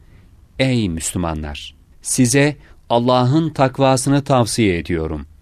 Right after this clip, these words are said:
Meşru idarecileri dinleyip emirlerine itaat ediniz." dedi. Hazreti Ömer bir hutbesinde şunları söyledi.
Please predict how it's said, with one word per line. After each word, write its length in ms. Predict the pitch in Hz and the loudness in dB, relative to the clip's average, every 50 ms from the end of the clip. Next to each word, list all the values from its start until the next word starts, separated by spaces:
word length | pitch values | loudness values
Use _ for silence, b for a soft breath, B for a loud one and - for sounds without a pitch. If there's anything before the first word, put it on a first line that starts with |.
| - - - | -20 -14 -6
Meşru 500 | - 101 110 123 127 - - 160 165 160 | -2 0 2 2 0 0 0 2 4 4
idarecileri 840 | - 123 117 107 117 113 110 107 107 104 87 113 107 104 101 98 87 92 | 4 2 2 2 4 4 4 4 2 2 2 2 2 2 2 2 0 0
dinleyip 500 | 95 95 98 101 101 98 110 123 - - b b b b b b b b | 0 0 2 2 4 4 2 0 -2 -6 b b b b b b b b
emirlerine 640 | 117 123 139 147 147 139 143 139 139 139 135 131 - - - | 4 6 6 6 6 6 4 4 4 4 4 2 0 -2 -6
itaat 400 | 117 - - 139 131 - 131 - | -6 -2 0 2 2 2 2 2
ediniz." 480 | 123 95 95 87 80 76 - - - - - - | 0 0 0 -2 -4 -4 -8 -10 -14 -14 -10 -6
dedi. 280 | 85 76 - 78 - - - - - - _ _ _ _ _ _ _ _ _ _ _ _ _ _ _ _ _ _ _ _ _ _ _ _ _ _ _ | -6 -6 -6 -8 -12 -14 -18 -20 -20 -20 _ _ _ _ _ _ _ _ _ _ _ _ _ _ _ _ _ _ _ _ _ _ _ _ _ _ _
Hazreti 420 | - 127 127 127 165 175 175 - | 0 0 0 2 0 0 0 2
Ömer 480 | 123 98 85 87 87 107 - - - - - - | 2 2 2 0 0 -2 -4 -6 -16 -20 -8 -2
bir 140 | 135 170 170 | 0 0 2
hutbesinde 640 | - - 143 - - 143 135 127 - 131 131 131 127 | 2 -2 -6 -2 0 0 0 2 2 0 2 0 0
şunları 420 | 123 - - 120 107 101 95 95 87 | -2 -2 -2 -2 0 0 0 -2 -2
söyledi. 500 | - - 92 80 76 73 73 - 82 | -4 -4 -4 -4 -4 -6 -8 -10 -12